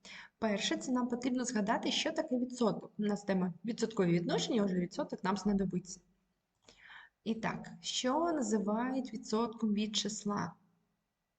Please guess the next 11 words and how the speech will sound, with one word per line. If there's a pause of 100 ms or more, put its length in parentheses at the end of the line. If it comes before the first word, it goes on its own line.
(760)
Відсотком
від
числа (1400)
називають
соту
частину
цього
числа,
тобто
одну
соту.